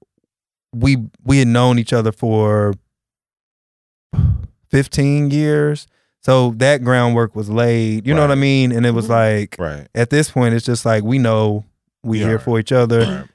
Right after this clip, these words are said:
Speaker 1: We, you know, we would go on birthday trips with our other friend together. So it was,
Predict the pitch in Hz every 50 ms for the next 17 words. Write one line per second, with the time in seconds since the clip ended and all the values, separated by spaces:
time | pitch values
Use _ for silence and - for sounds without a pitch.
0 | _ - 107 117 123 - - 90 - - 127 120 107 101 98 98 101 104 110 131
1 | 127 117 117 107 113 117 113 110 104 98 120 127 120 - 123 120 117 - 131 123
2 | 117 - 120 110 110 107 101 113 120 120 117 113 - - 120 117 117 113 110 110
3 | 107 113 113 110 110 107 110 110 110 107 98 - 123 117 110 113 127 147 147 127
4 | 120 113 - -